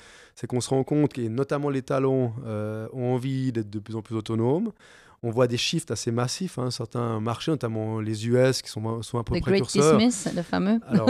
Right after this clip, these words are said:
Speaker 1: en
Speaker 2: <laughs>
Speaker 1: l'occurrence, oui, mais, mais juste avant ça, en, en deux mille dix-sept, euh, on a déjà eu ce fameux shift du nombre de jobs créés en dehors des organisations plutôt que dedans.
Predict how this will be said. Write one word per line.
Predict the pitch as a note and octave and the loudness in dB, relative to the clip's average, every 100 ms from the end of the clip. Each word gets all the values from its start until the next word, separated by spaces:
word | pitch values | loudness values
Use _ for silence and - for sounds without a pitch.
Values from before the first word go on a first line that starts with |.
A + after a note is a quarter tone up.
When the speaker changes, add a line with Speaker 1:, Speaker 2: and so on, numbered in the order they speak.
| A#3+ | 6
Speaker 1:
en | B3 | 6
Speaker 2:
<laughs> | |
Speaker 1:
l'occurrence, | B2 C#3+ C3+ B2+ - | 4 6 6 4 2
oui, | D3 G#3+ G#3+ | 4 4 6
mais, | C3 C3+ | 4 4
mais | A#2+ B2 | 2 2
juste | B2+ F3 C4+ - | 0 2 2 2
avant | D3 C3 | 0 2
ça, | B2 E3+ A3+ A#3+ B3 | 2 0 0 -2 -4
en, | A#2+ | -4
en | A2 A#2 A#2 | -4 -2 -2
deux | B2 | 0
mille | A#2+ A#2 A2 | 0 -2 -6
dix-sept, | A#2 - D#3 F3 G#3+ G#3 - - | -6 -2 2 2 2 -4 -16 -10
euh, | A#2+ A2+ | -8 -4
on | A2+ | -4
a | A2 | -4
déjà | A2 A2+ B2+ | -4 0 2
eu | C#3+ | 2
ce | D#3+ A#2 | 2 -2
fameux | A#2+ A#2+ A#2+ | -4 -2 -4
shift | - D#3+ F3+ - - | -4 -6 -8 -10 -10
du | C3 A2+ | -10 -4
nombre | B2 B2+ | -2 0
de | B2 | 2
jobs | C3+ B2 | 0 0
créés | - D3 | -2 0
en | A#2+ A2 | 0 0
dehors | A2 D3 E3+ E3 | 4 6 8 6
des | C3 | 4
organisations | B2+ B2 A#2+ D3+ | 2 2 0 -4
plutôt | - B2+ | -4 -4
que | B2+ | -2
dedans. | B2+ A#2 | 0 -2